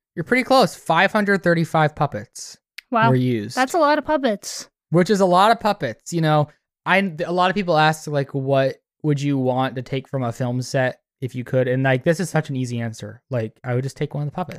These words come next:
Speaker 2: I saw, I saw them at the Academy Museum. I have a picture
Speaker 1: Wow.
Speaker 2: with,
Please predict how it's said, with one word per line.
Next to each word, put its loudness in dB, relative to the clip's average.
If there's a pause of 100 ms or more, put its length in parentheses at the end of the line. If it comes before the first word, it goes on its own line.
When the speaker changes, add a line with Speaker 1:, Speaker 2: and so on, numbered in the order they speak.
Speaker 2:
I 2
saw, 2
I 2
saw 2
them 2
at 2
the 2
Academy 0
Museum. -2
I 0
have 0
a 0
picture -4
Speaker 1:
Wow. 2
Speaker 2:
with, -2